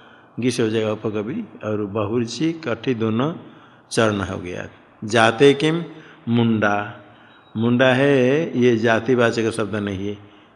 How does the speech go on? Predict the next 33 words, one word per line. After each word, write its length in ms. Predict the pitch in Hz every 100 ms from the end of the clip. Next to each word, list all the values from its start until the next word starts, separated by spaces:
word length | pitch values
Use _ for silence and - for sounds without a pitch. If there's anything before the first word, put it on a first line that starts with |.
| -
मुंडा 320 | 107 110 113
है, 320 | 117 123 131
मुंडित 480 | 113 110 120 120 123
है, 180 | 110 107
मुंडन 400 | 110 117 113 113
किया 200 | 110 107
गया। 280 | 101 104 101 104 - - - - _ -
जाति 280 | 113 107 131
नहीं 140 | 123
होने 120 | 131
से 140 | 127 156
अजात 340 | 131 135 131
दृष्टाप 420 | 135 131 - 139
हो 160 | 135 127
गया। 200 | 127 131
स्त्री, 300 | - 123 117
अ, 100 | 107
नित्य 540 | 104 101 107 104 131
स्त्रीलिंग 340 | 117 120 117 123
नहीं, 400 | 127 123 135 160 - - - -
उपधा 360 | 107 120 110 120
में 140 | 123
यह 200 | 120 120
नहीं, 340 | 120 123 151 170 - - - -
तो 140 | 123
भी 200 | 127 143
यहाँ 260 | 131 113 131
जातिवाचक 640 | 127 107 - 123 117 107
नहीं 240 | 117 110 104
होने 160 | 107
से 140 | 104 156
नहीं 280 | 135 101 92
हुआ। 320 | 101 95